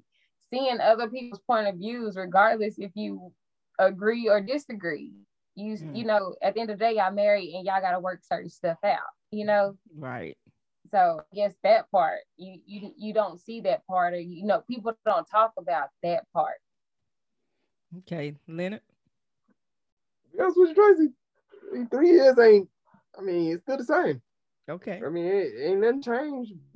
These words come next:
Speaker 3: besides a kid. That's about it. And moving into a house.
Speaker 1: And a mortgage, big bills.
Speaker 3: I mean, that is, that is it. I mean, my job's still the same.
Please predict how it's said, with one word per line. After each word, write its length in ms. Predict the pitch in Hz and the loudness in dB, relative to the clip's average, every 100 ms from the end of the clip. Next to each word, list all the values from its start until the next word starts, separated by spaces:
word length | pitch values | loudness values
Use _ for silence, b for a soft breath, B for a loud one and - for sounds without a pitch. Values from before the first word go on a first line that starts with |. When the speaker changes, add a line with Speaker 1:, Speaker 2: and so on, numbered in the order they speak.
| 123 | -14
Speaker 3:
besides 640 | 156 202 196 196 185 175 _ _ _ _ _ _ - | 0 4 4 4 2 -4 _ _ _ _ _ _ -2
a 60 | 175 | -2
kid. 380 | 220 269 240 220 _ _ _ _ _ 139 | 0 -2 -4 -6 _ _ _ _ _ 0
That's 200 | 196 220 | 4 4
about 240 | 202 202 | 6 6
it. 240 | 226 202 - _ _ _ | 6 4 2 _ _ _
And 200 | 165 175 | 2 4
moving 280 | 180 220 214 | 4 4 4
into 160 | 214 214 | 4 4
a 120 | 202 | 4
house. 220 | 202 180 165 | 2 0 -4
Speaker 1:
And 80 | |
a 40 | 165 | -10
mortgage, 540 | 170 190 185 170 160 151 | -8 -8 -8 -14 -14 -6
big 220 | 202 185 | -6 -4
bills. 460 | 185 160 151 147 - _ _ _ _ - | -8 -8 -10 -12 -18 _ _ _ _ 0
Speaker 3:
I 60 | |
mean, 140 | 185 180 | 2 4
that 160 | 214 | 4
is, 100 | 170 156 | 4 4
that 140 | 226 | 6
is 140 | 202 254 | 4 4
it. 120 | 220 - | -4 -4
I 80 | 156 | -2
mean, 440 | 180 180 165 143 120 _ _ _ | 0 2 0 -2 -10 _ _ _
my 100 | 127 | -8
job's 360 | 127 156 175 185 | -2 2 2 2
still 140 | 190 185 | 0 0
the 60 | |
same. 640 | 180 185 180 180 180 180 | 0 0 0 0 -2 -6